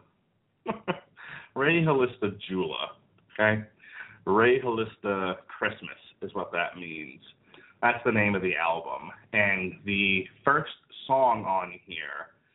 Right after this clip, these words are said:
uh, all the whole thing's in Finnish. But I've gone ahead and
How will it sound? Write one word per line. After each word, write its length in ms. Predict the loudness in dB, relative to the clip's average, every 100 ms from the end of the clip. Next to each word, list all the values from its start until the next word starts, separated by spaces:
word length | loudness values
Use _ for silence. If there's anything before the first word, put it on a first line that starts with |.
| _ _ _ _ -8
uh, 480 | -6 -6 -8 -14 -18 -20 _ _ _ _ 2
all 340 | 4 4 0 -6 -8
the 80 | -4
whole 200 | -4 -4
thing's 220 | -6 -6
in 140 | -10
Finnish. 180 | -10 -16 -16 -16 -16 -18 _ _ _ -20 _ _
But 180 | -2 0
I've 200 | 0 0
gone 200 | 0 -4
ahead 300 | -2 -2 -2
and 320 | -2 -4 -8